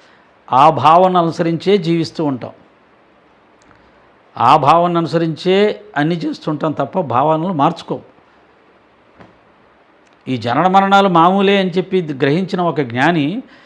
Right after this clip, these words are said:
ఎవరైనా చనిపోతే, "పిచ్చివాళ్ళారా, ఎందుకు ఏడుస్తారు? ఆ చనిపోలేదు, ఆత్మ అనేది మరణం లేదు," కృష్ణుడు చెప్పలేదా, బాబా చెప్పలేదా? అందులో ఉన్న ఆత్మ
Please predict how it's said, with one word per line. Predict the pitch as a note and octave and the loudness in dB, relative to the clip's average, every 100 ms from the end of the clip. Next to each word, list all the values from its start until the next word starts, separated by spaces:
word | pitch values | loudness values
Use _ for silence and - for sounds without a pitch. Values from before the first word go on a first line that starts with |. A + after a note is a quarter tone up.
| _ - | _ 0
ఎవరైనా | E3+ F3+ E3 E3 | 2 2 0 -2
చనిపోతే, | F3+ G3+ E3 D3+ E3+ | 0 -2 0 0 -2
"పిచ్చివాళ్ళారా, | - E3 - E3+ D#3+ D3 | -4 -8 -4 -2 0 0
ఎందుకు | D#3+ C#3+ D3+ D#3+ | -2 -2 -4 -4
ఏడుస్తారు? | D3 - A#2+ C#3+ D#3 C3+ _ _ _ _ _ _ - | -4 -6 -8 -6 -10 -14 _ _ _ _ _ _ -12
ఆ | G#2+ C3+ | -6 -4
చనిపోలేదు, | D#3 D#3+ F#3 F#3 D#3+ F3 G3+ D3 G#2+ | -4 -2 0 2 2 0 -2 -4 -2
ఆత్మ | C3 - F3 | -2 0 0
అనేది | E3+ D#3 - | 0 -2 -6
మరణం | D#3 D#3 F3 E3+ | -4 -2 -2 0
లేదు," | F3+ F#3 F3+ | 0 0 -2
కృష్ణుడు | D#3 - D#3+ | -6 -8 -6
చెప్పలేదా, | D#3 D#3 D3 C3+ | -6 -4 -4 -4
బాబా | D3+ C#3+ D3 | -6 -6 -6
చెప్పలేదా? | C3 A2+ A#2+ A2 D3+ - E3 _ _ _ _ _ _ _ _ - | -8 -12 -14 -14 -14 -16 -20 _ _ _ _ _ _ _ _ -8
అందులో | A#2+ F3 G3 | -2 2 4
ఉన్న | G3 F#3 | 2 2
ఆత్మ | D#3+ D3 D#3 E3+ E3 | 4 2 2 0 0